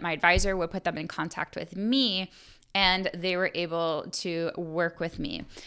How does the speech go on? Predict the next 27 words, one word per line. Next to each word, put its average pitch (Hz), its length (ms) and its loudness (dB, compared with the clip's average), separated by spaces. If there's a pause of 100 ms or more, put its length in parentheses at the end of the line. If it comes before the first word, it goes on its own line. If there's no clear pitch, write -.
(200)
And 180 380 4
I 175 80 4
understand 180 960 0
a 180 100 4
lot 175 640 6
of 175 140 -4
people 165 720 0
are 156 640 6
upset 208 920 4
about 175 440 2
unpaid 175 720 0
internships 247 760 2
or - 140 -4
unpaid 175 640 -2
experiences, 208 920 -2 (520)
and 180 260 6 (100)
they 180 180 6
say 190 460 2
that 185 200 2
people 196 400 -2
don't 170 500 -2
value 175 1120 0
those 175 640 2 (100)
who 202 120 -2
don't 175 240 -2
receive 170 440 -6
pay. 175 560 -2